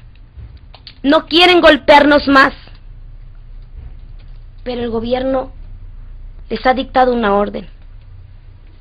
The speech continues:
Nuestros compañeros están estables, en observación. Pero ha dolido tanto verlos caer,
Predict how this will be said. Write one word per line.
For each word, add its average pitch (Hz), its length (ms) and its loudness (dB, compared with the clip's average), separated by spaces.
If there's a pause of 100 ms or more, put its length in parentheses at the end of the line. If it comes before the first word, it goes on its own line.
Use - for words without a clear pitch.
(440)
Nuestros 233 300 0
compañeros 254 680 2 (840)
están 330 540 2 (260)
estables, 233 540 0 (260)
en 240 140 -2
observación. 226 760 -2 (1800)
Pero - 220 2
ha 302 60 6
dolido 285 360 4
tanto 311 460 4
verlos 269 380 2
caer, 247 400 2